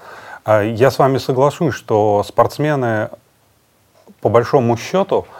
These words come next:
они как запрограммированные машины, как роботы. Поэтому сформировавшемуся спортсмену, который уже сформировался в той системе отношений, к-, в которой он жил, там, грубо говоря, десять лет своей сознательной жизни,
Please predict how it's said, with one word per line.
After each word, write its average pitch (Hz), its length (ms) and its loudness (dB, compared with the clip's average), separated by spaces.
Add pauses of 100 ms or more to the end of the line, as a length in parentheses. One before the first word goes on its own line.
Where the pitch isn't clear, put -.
(180)
они 123 220 -2
как - 260 -2
запрограммированные 120 1040 0
машины, 107 520 -4 (100)
как - 180 -6
роботы. 101 400 2 (380)
Поэтому 120 640 2
сформировавшемуся 120 1120 2
спортсмену, 107 680 -4 (400)
который 110 400 2
уже 101 160 0
сформировался 110 800 0
в - 80 -14
той 120 200 -2
системе 104 580 -8 (160)
отношений, 107 680 -4 (960)
к-, - 100 -12 (200)
в - 120 -16
которой 120 440 4
он 117 120 2
жил, 113 240 2
там, 101 200 -2
грубо 107 280 0
говоря, 104 420 4 (220)
десять 127 380 -2
лет 175 220 2
своей 117 240 0
сознательной 113 680 -2
жизни, 98 420 -4